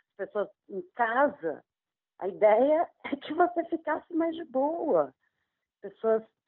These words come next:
quintuplicaram a sua produtividade. Por que não pode parar? Por que não pode parar? Por que tem que fazer?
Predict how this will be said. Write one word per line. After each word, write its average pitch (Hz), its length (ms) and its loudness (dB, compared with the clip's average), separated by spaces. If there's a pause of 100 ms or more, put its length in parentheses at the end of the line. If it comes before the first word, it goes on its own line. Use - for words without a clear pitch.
(720)
quintuplicaram 254 1200 0
a 160 80 -6
sua 165 200 -8
produtividade. 156 880 -8
Por - 100 -20
que 240 120 -10
não 208 100 -6
pode 196 240 -2
parar? 175 220 2
Por - 100 -8
que - 80 -14
não 190 80 -6
pode 190 220 -8
parar? 175 220 0
Por - 100 -16
que 202 80 -16
tem 196 100 -14
que - 100 -12
fazer? 175 320 0